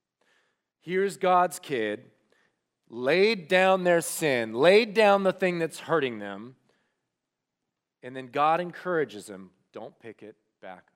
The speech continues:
up. Stay with me. Keep obeying me,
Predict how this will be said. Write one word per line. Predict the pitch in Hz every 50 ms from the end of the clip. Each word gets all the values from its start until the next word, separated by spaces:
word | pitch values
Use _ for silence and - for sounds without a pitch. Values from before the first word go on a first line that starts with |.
| _
up. | _ 90 85 _ _ _ _ _ _ _ _ _ _ _ _ _ _ _ _ _ _ _ _ _
Stay | _ - - - 139 131
with | 127 110 101 - _
me. | 101 85 80 _ _ _ _ _ _ _ _ _ _ _ _ _ _ _ _
Keep | _ - 143 139 147
obeying | 156 147 127 139 131 120 113 104 101 95
me, | 92 90 85 78 _